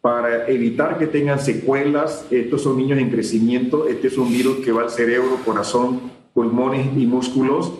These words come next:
eh, para evitar que tengan lo que se conoce como el síndrome inflamatorio multisistémico, que es una enfermedad que sigue, eh, por varios días o semanas después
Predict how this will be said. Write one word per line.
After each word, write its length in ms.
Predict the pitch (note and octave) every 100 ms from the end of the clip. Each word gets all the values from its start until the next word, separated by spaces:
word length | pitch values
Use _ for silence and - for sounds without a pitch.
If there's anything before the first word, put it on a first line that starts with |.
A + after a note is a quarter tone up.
| - _ _ - -
eh, 580 | B2+ A#2 A#2 A2+ A2+ A2+
para 220 | B2+ B2
evitar 400 | A#2+ A#2+ C3+ C#3+
que 80 | C#3+
tengan 560 | C#3+ C3+ C#3 C#3+ B2
lo 120 | A#2
que 80 | A#2
se 160 | A#2 A#2+
conoce 360 | B2+ B2+ B2+
como 280 | C3 A#2+ A2+
el 60 | A2
síndrome 380 | B2+ B2+ B2+ A#2
inflamatorio 540 | A#2 A2 G#2+ B2 B2
multisistémico, 880 | A#2 F#2 - - - B2+ B2+ B2+ A2+
que 200 | A2+ A2+
es 60 | A#2
una 500 | B2 A#2+ - - - _
enfermedad 640 | A#2 A2 A#2 A2+ A2+ A2+ -
que 120 | B2
sigue, 760 | - C3 B2+ B2 A2 G#2+ G#2+
eh, 340 | B2 A2 G#2 -
por 180 | A#2 G#2
varios 340 | B2+ C3+ A#2+
días 220 | B2+ B2+ A#2+
o 60 |
semanas 400 | A2+ A2 A2+ A#2+
después 500 | A2 G#2+ A#2+ A#2 -